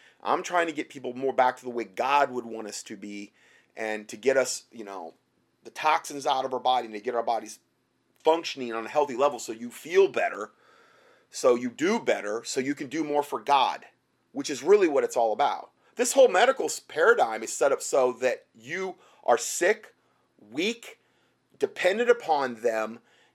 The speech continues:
and that's exactly the way Satan wants the population.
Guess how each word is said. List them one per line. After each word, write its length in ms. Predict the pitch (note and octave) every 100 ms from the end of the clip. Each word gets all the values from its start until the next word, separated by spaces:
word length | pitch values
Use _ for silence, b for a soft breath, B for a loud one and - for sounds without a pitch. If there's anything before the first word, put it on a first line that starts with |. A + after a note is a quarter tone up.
| _
and 200 | C3+ C3+
that's 240 | D3 D#3+ C#3+
exactly 680 | A#2 - D3+ D#3+ - E3+
the 120 | D#3+ E3+
way 380 | C3 A#2 A#2
Satan 560 | A2+ - A#2 A2+ A#2+ A2+ A#2
wants 340 | G#2 G#2 G#2+
the 100 | -
population. 920 | - A2 - A2 A#2 A#2 A2+ - C#2+